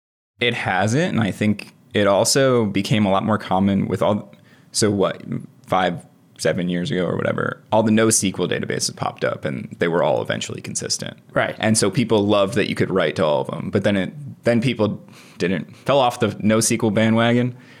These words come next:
Speaker 1: and they wanted their S Q L databases back, but they wanted eventually consistent. They wanted that geo scaling and horizontal scaling of writes. And so I think they're slowly getting that together with S Q L, but there's not great solutions.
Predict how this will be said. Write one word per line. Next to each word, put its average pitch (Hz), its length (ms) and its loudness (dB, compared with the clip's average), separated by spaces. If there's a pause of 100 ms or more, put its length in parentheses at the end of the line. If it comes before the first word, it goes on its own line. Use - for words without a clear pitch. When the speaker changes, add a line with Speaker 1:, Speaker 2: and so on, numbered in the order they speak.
Speaker 1:
and 110 100 2
they 107 80 4
wanted 104 240 2
their 98 100 4
S 95 100 0
Q 92 140 0
L 95 100 2
databases 90 520 0
back, 78 380 -2
but 80 280 0
they 85 680 -2 (320)
wanted 90 280 0
eventually 92 360 -2
consistent. - 460 -4
They - 80 -4
wanted 67 280 -6
that - 300 -4 (260)
geo 92 340 0
scaling - 460 -4
and - 240 -10
horizontal - 440 -4
scaling - 460 -10 (220)
of - 160 -8
writes. - 420 -6 (640)
And 80 180 0
so 90 140 2
I 82 80 0
think 98 200 -2
they're 87 160 0
slowly 120 400 2
getting 104 300 2
that 90 160 -2
together 101 480 0
with 92 500 -2 (120)
S - 80 -8
Q 120 180 0
L, 170 180 0
but 151 540 0 (160)
there's 104 180 2
not 120 240 0
great 95 320 0
solutions. - 760 -6